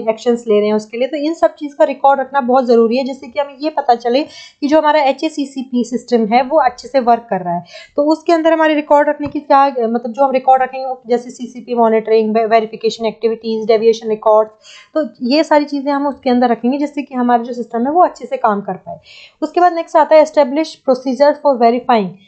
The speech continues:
मतलब verify करने के लिए। हमने record keeping करी हुई है, लेकिन अगर हमें कभी ऐसा हो जाए कि भाई हमें किसी डॉक्यूमेंट्स को निकाल के ज़रूरत की, निकालने की ज़रूरत है, उसको review करने की ज़रूरत है, तो उसके लिए हमारा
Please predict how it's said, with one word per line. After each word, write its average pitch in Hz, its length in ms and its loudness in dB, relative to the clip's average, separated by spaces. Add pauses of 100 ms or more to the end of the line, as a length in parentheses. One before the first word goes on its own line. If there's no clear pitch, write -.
(240)
मतलब 247 200 -2
verify 285 400 4
करने 240 320 0
के 220 100 -4
लिए। 214 80 0
हमने 262 180 -2
record 285 320 2
keeping 320 300 -6
करी 320 220 2
हुई 294 200 0
है, 214 100 2
लेकिन 262 220 -2
अगर 277 260 0
हमें 294 220 -4
कभी 285 240 -2
ऐसा 277 220 0
हो 262 160 2
जाए 240 240 4
कि 302 160 -10
भाई 294 200 -6
हमें 285 240 -12
किसी 294 400 -12
डॉक्यूमेंट्स 247 600 -2
को 294 60 -12
निकाल 240 300 0
के 233 120 -16
ज़रूरत 233 440 0
की, 254 180 -6
निकालने 240 340 0
की 247 100 -10
ज़रूरत 233 260 0
है, 240 80 2
उसको 240 180 -2
review 226 240 2
करने 233 260 0
की 233 100 2
ज़रूरत 214 320 0
है, 226 140 0 (380)
तो 311 100 -2
उसके 320 300 0
लिए 302 140 2
हमारा 277 460 2